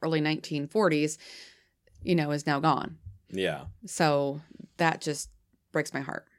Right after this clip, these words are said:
Speaker 1: So why are we talking about this historical place, P J? Well, because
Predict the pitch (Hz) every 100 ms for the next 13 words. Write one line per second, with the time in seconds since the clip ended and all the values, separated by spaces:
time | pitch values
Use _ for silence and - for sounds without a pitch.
0 | _ _ - - 247 302 320 285 247 226
1 | 196 185 165 160 151 - 151 156 151 -
2 | - _ - 208 - - 160 139 - 131
3 | 208 160 - - - - 139 - 156 -
4 | 151 151 - 170 131 - -